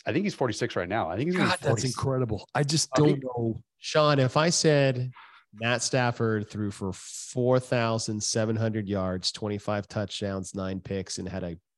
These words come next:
Speaker 3: Q B R of ninety point seven, would you be accepting of that for their season?
Speaker 2: Yes.
Speaker 3: That's Tom Brady this year.
Speaker 2: Yeah.
Speaker 1: I know.
Speaker 2: I
Speaker 1: Dude,
Speaker 2: don't
Speaker 1: he's
Speaker 2: think
Speaker 1: good.
Speaker 2: he's the problem. I'm with Josh. I
Speaker 1: No.
Speaker 2: don't think Tom Brady is the problem
Speaker 1: I
Speaker 2: on
Speaker 1: really
Speaker 2: the
Speaker 1: d-,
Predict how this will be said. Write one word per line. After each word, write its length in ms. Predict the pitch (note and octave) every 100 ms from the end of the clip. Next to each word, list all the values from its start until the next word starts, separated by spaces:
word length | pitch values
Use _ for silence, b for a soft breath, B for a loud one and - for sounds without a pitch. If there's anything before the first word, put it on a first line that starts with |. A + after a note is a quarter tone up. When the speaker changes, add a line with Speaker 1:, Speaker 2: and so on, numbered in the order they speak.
| _ -
Speaker 3:
Q 160 | -
B 160 | F#2+ F#2+
R 220 | F#2 F2+
of 100 | D#2+
ninety 460 | F2 F2 F2 E2+ E2
point 320 | - E2 -
seven, 400 | - C#2+ - - _ _ _
would 180 | F#2+ F#2
you 80 | G2
be 320 | G2+ G2 G2 _ _ -
accepting 420 | - A#2 B2+ A#2+
of 100 | A2
that 240 | B2 A#2
for 80 | -
their 120 | A#2+
season? 500 | A2+ B2 A#2+ B2 B2 - _ _ _ _ _ _ _ _
Speaker 2:
Yes. 640 | G#2+ B2+ A#3+ - - - - _ _ _ -
Speaker 3:
That's 220 | G#2 G2
Tom 240 | - A2 G#2
Brady 260 | G#2+ G2+
this 240 | D#2+ C#2+ -
year. 240 | - - _ _ _
Speaker 2:
Yeah. 360 | A#2+ G3 - - - _ _ _ -
Speaker 1:
I 100 | G#2
know. 280 | C#3+ A#3+ - _ _ -
Speaker 2:
I 40 |
Speaker 1:
Dude, 40 | D#3+
Speaker 2:
don't 80 | F#3+
Speaker 1:
he's 60 |
Speaker 2:
think 160 | D3 C#3
Speaker 1:
good. 60 | D3+
Speaker 2:
he's 120 | A#2+
the 80 | C3
problem. 420 | D#3+ F#3 B2+ F#2
I'm 140 | B2+
with 160 | C#3+ -
Josh. 340 | C#3+ D3 -
I 40 | G3
Speaker 1:
No. 40 |
Speaker 2:
don't 120 | C#3+ C3+
think 140 | A#2
Tom 220 | C3 B2+
Brady 260 | A2 C#3 A2
is 80 | F#2
the 60 |
problem 320 | F#2 B2+ B2+ G#2
Speaker 1:
I 80 | G#2+
Speaker 2:
on 80 |
Speaker 1:
really 120 | C3+ C3
Speaker 2:
the 160 | A#2+
Speaker 1:
d-, 100 | D3